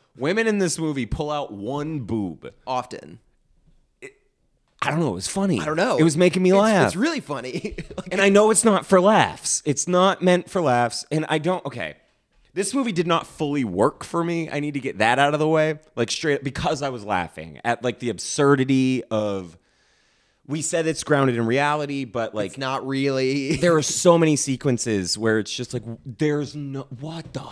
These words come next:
Speaker 1: fuck? How is this happening?
Speaker 2: It's, it's the weirdness of David Cronenberg
Speaker 1: Yeah.
Speaker 2: coming through.
Speaker 1: I said while we were watching this, I was like, "This feels like Cronenberg's getting,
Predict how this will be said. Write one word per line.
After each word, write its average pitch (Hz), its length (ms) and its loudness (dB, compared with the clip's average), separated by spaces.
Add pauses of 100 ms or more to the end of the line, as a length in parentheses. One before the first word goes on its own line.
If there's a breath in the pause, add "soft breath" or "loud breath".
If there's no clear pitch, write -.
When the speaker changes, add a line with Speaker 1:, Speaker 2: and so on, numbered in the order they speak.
(240)
Speaker 1:
fuck? 151 380 -10
How 156 340 -2
is 131 180 -4
this 113 220 -8
happening? 101 640 -12
Speaker 2:
It's, - 40 -2 (100)
it's - 20 -20
the 175 120 -6
weirdness 143 460 -2
of 123 80 -8
David 104 260 -6
Cronenberg 104 440 -8
Speaker 1:
Yeah. 101 180 -2
Speaker 2:
coming 123 300 -10
through. 113 200 -12
Speaker 1:
I 170 340 2
said 170 280 0
while 151 180 4
we 147 120 0
were 139 100 2
watching 127 380 -2
this, 127 180 -8
I 120 40 -12
was 117 60 -10
like, 120 140 -8
"This 160 220 -4
feels 123 360 0
like 101 160 -6
Cronenberg's 104 600 -4
getting, 87 340 -8